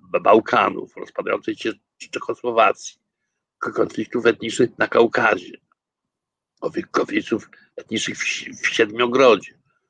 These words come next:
Tym k-, krajem, który sobie u-, umie układać s-, stosunki i wewnętrzne z mniejszościami, i zewnętrzne z sąsiadami. I on to zrujnował.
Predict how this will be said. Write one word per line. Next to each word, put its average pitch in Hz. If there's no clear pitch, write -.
Tym 95
k-, -
krajem, 117
który 113
sobie 104
u-, 135
umie 127
układać 104
s-, -
stosunki 110
i 104
wewnętrzne 104
z -
mniejszościami, 113
i 95
zewnętrzne 107
z -
sąsiadami. 98
I 113
on 123
to 151
zrujnował. 151